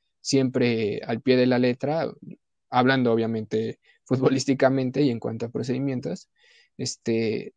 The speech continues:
yo creo que, que puede hacer de esto más fácil, ¿no? Y sí, es el único que no, la única copa que se canceló, la copa, la copa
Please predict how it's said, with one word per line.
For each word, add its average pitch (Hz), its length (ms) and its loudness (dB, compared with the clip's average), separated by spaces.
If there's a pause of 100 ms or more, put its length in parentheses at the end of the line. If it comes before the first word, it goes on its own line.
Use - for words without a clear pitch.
yo 147 200 6
creo 151 120 4
que, 127 220 -4
que 123 180 -2
puede 131 760 0 (200)
hacer 135 380 0
de 131 120 2
esto 127 200 -2
más 123 200 -4
fácil, 160 260 -2
¿no? 208 280 -4
Y 139 180 4
sí, 240 160 6
es 233 140 6
el 220 100 8
único 214 260 2
que 143 100 -4
no, 147 320 0
la 139 120 2
única 156 260 0
copa 143 280 -2
que 120 120 -8
se 117 100 -6
canceló, 120 440 -4
la 170 140 2
copa, 127 440 -6
la 135 160 -8
copa 127 600 -6